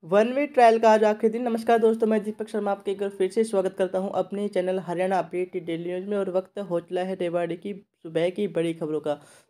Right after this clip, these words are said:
तो आपको बता दें कि जैसा कि आप जानते होंगे कि एक दिसंबर से दस दिसंबर तक वन वे ट्रायल किया गया था। आज उसका लास्ट दिन है, आज आखिरी दिन है। इसके बाद बैठक करके समीक्षा की जाएगी कि इस वन वे को आगे बढ़ाया जाए या यहीं पर रोक दिया जाए,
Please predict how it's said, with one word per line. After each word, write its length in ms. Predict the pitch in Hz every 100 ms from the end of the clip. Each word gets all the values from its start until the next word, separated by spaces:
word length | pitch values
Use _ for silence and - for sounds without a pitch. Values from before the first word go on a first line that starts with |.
| -
तो 60 |
आपको 360 | - 214 214 233
बता 140 | 226
दें 120 | 208 214
कि 100 | 226
जैसा 220 | 214 214
कि 120 | 214 214
आप 180 | 202 190
जानते 380 | 180 185 190 202
होंगे 280 | 180 185
कि 240 | 190 214 - -
एक 260 | 196 214 196
दिसंबर 400 | 202 180 175 175
से 180 | 202 190
दस 200 | 196 202
दिसंबर 360 | 190 190 180 175
तक 140 | 175 190
वन 220 | 175 185
वे 100 | 185
ट्रायल 300 | 185 180 170
किया 220 | 170 160 156
गया 200 | 160 165
था। 240 | 185 233 - _ _ _ _
आज 280 | 180 208 214
उसका 260 | 214 -
लास्ट 340 | 196 175 185 185
दिन 160 | 202
है, 80 | 240
आज 280 | - 180 185
आखिरी 320 | - 175 190
दिन 160 | 190 208
है। 40 |
इसके 280 | 220 214 220 208
बाद 280 | 202 202 196
बैठक 300 | 175 185 214
करके 220 | 208 185 190
समीक्षा 380 | 190 185 -
की 180 | 226 196
जाएगी 360 | 180 165 165 190
कि 100 | 190
इस 120 | 202
वन 260 | 156 175 190
वे 80 | 196
को 120 | 202 185
आगे 240 | 175 175
बढ़ाया 340 | 156 147 160
जाए 240 | 170 185 214
या 140 | 208 208 226 - - -
यहीं 260 | 196 175 185
पर 140 | 190
रोक 240 | 180 180 170
दिया 140 | 190
जाए, 220 | 185 226